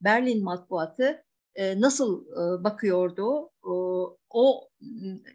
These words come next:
Suat Derviş ne yaşadı? E, ne kadarını verebildi? Hani o istedikleri, e, istedikleri o metinleri ne kadar verebildi? Bunu anlatmak istedim. Ama, e, bence,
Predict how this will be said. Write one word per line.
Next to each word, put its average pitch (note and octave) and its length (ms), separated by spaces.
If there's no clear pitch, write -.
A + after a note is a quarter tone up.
Suat A#3 380
Derviş A3 600
ne A3 100
yaşadı? G3 560
E, F#3 40
ne A#3 180
kadarını F#3+ 680
verebildi? G3 840
Hani F#3 320
o F#3+ 280
istedikleri, F#3+ 920
e, F3 360
istedikleri G3 680
o G3 200
metinleri G3+ 460
ne A3+ 100
kadar F#3 340
verebildi? F#3 640
Bunu E4 160
anlatmak D4 500
istedim. - 460
Ama, E4+ 600
e, A#3+ 340
bence, C4+ 800